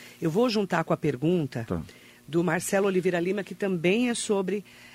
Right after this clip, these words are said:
Speaker 1: é, a volta às aulas. Justificar sempre covid dezenove como causa dos problemas e dificuldades é inaceitável.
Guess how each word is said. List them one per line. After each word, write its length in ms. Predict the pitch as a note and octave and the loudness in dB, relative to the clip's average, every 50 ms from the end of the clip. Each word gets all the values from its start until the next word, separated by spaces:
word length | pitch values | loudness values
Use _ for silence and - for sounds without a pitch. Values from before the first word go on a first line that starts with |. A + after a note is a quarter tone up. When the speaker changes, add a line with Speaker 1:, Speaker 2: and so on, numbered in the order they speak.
| - - | -6 0
Speaker 1:
é, 460 | - D#3 D#3 D#3+ D#3 D3+ D3 C#3+ C3+ | 2 4 6 6 6 6 4 4 2
a 60 | C3 | 2
volta 260 | C#3+ E3 D#3+ D#3+ - F#3 | 2 0 0 0 -2 -2
às 140 | F#3 - | -2 -2
aulas. 280 | D#3+ G2+ D#2+ F#2+ A#2 B2 | -2 -2 -2 -4 -6 -8
Justificar 540 | C3 D#3+ D#3+ - - G3+ F3 - G3 G3 G#3 | -8 -8 -8 -6 -4 -4 -2 0 0 0 0
sempre 380 | - - A3+ G3+ G3+ F3+ F3 F#3 | 0 0 0 0 0 -2 -4 -6
covid 480 | F3+ - F#3+ F3 D3 D#3 E3 D3 D3 | -4 -2 -2 -2 0 0 -2 -2 -2
dezenove 600 | C#3 C3 C3+ C#3 B2+ C#3 D3+ E3+ F3 D#3 B2+ C3 G#2+ - - - - - - | -4 -4 -2 -2 0 2 2 4 2 2 0 -4 -8 -10 -14 -20 -20 -16 -8
como 200 | - D#3+ E3+ D#3+ | -4 -2 -2 -2
causa 280 | - - D#3+ D3 D3+ D3+ | 0 0 0 0 0 -2
dos 100 | C#3+ - | -6 -6
problemas 460 | - - C#3+ C#3 D#3 D#3 D#3+ D3 C#3 | -6 -6 -2 0 0 0 0 0 -2
e 40 | C#3 | -6
dificuldades 560 | B2+ - D3 C#3 - C#3+ C#3 D3 D#3 D#3 D3+ | -8 -8 -8 -6 -6 -2 0 0 0 0 0
é 60 | E3 | 0
inaceitável. 800 | D#3+ F3 E3+ F3 - - G3 D#3 - - C#3 A2 G#2+ A2 - B2 | 0 0 -2 -2 -2 -2 -2 -2 0 0 0 0 0 -2 -4 -8